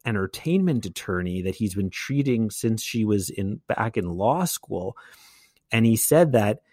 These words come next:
she began inundating him with messages because she did a home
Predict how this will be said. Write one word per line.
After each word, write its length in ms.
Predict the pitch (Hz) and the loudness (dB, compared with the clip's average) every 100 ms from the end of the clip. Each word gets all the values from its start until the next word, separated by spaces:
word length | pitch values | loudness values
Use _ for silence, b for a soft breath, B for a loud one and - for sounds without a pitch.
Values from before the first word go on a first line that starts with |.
| _ _ _ | _ _ _
she 180 | - 127 | -6 0
began 320 | 120 120 120 | 4 6 4
inundating 560 | 120 139 170 143 127 120 | 4 6 6 8 8 6
him 140 | 120 | 4
with 140 | 107 98 | 2 4
messages 600 | 123 175 165 123 110 92 | 2 2 2 2 2 2
because 460 | 110 - 117 110 | -2 0 2 2
she 280 | - - 139 | 0 -2 -2
did 360 | 117 139 143 139 | 2 6 6 4
a 160 | 110 104 | -2 -2
home 680 | 95 - 151 170 180 185 | -2 0 4 6 6 4